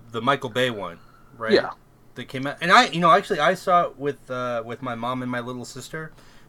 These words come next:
Speaker 1: My little
Speaker 2: Yeah.
Speaker 1: sister loves the, the newer versions of the Ninja Turtles.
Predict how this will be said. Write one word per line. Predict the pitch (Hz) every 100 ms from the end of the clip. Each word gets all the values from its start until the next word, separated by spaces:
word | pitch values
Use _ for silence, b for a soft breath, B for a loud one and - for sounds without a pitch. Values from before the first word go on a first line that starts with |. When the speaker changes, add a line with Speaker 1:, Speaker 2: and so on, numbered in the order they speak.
| -
Speaker 1:
My |
little | 127 123
Speaker 2:
Yeah. | 113 117
Speaker 1:
sister | 107 101 98 110
loves | 107 104 -
the, | 110 101 98 107
the | 110 101
newer | 107 110 110
versions | 104 107 101 107
of | 98
the | 101
Ninja | 101 101 113
Turtles. | 117 117